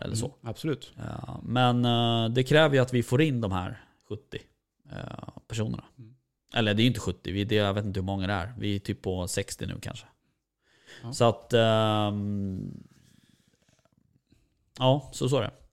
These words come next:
Speaker 2: Biografen.
Speaker 1: Biografen i veckan, säger Hugo.
Speaker 2: Aha.
Speaker 1: Ja, kanske. Om jag inte jobbar.
Speaker 2: <laughs>
Speaker 1: Ehm, så att så är det.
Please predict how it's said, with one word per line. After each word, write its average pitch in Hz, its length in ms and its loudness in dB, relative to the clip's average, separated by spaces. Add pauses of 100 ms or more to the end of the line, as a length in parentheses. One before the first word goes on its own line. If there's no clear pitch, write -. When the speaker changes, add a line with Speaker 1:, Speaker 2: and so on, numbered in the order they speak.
Speaker 2:
Biografen. - 720 -14 (560)
Speaker 1:
Biografen 170 560 8
i - 20 6
veckan, 147 540 4
säger 131 480 6 (400)
Hugo. 139 480 4 (360)
Speaker 2:
Aha. 127 120 -4
Speaker 1:
Ja, 160 320 6 (500)
kanske. 160 440 4 (2000)
Om 139 140 0
jag 139 80 4
inte 139 120 2
jobbar. 135 380 4
Speaker 2:
<laughs> - 40 -20 (2500)
Speaker 1:
Ehm, 110 1300 0
så - 160 -4
att - 140 -8
så 131 140 -4
är 131 40 -2
det. - 100 -8